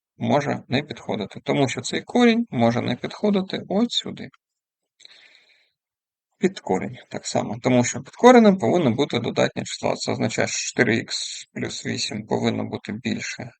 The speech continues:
або дорівнювати нулю. А значить, скоротимо на чотири,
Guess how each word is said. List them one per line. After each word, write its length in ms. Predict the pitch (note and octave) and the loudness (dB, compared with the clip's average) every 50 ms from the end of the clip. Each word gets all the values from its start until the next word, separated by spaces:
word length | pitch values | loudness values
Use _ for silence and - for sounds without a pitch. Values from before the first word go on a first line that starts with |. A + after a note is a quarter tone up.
| _ _ _ _ _ _ _ _ _ _ - | _ _ _ _ _ _ _ _ _ _ -4
або 220 | A3 C4+ C4 E3 A2 | 0 2 4 4 4
дорівнювати 640 | G#2 A2 G2+ G2+ - - A#2+ G#2 A2 - - - _ _ _ _ _ _ | 2 0 -2 -4 -6 -6 -6 -8 -8 -8 -12 -18 _ _ _ _ _ _
нулю. 520 | - A#2 A2+ A2 G#2+ - G#2 - - - - _ _ _ _ _ _ _ _ _ _ _ _ _ - - - - _ _ _ _ | -2 -2 0 0 -2 -4 -6 -8 -8 -12 -16 _ _ _ _ _ _ _ _ _ _ _ _ _ -20 -20 -20 -20 _ _ _ _
А 140 | - A2 | 0 0
значить, 440 | A#2 - B2 A2+ G#2 - - - - | 2 2 2 0 0 0 -4 -10 -16
скоротимо 580 | - - - - D#3 C#3 - A2+ - B2 A#2+ B2+ | -16 -8 -2 0 2 2 2 2 -2 -4 -4 -2
на 120 | C3 - | -4 -4
чотири, 460 | - - - - - C4+ C4 A#3 A#3+ | -4 -8 -6 -4 -2 0 2 0 0